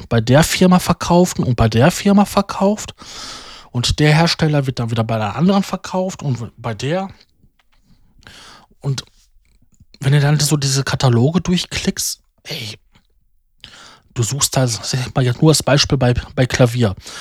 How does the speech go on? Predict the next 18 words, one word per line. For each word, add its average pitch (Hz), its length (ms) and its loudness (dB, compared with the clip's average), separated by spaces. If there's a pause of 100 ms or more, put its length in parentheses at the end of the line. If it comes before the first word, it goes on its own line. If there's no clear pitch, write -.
(140)
Ich 117 160 -4
will 147 80 6
einen 147 40 2
stinknormalen 156 800 6
Flügel 139 560 4
haben. 90 340 -6 (1160)
Und 123 140 -2
du 127 100 6
hast 151 160 2
dann 135 140 2
irgendwie 147 340 2
in 131 80 4
einem 131 220 2
Katalog 147 500 2
schon 135 180 4
sechzehn - 340 2
verschiedene 156 420 0
Flügel. 127 580 2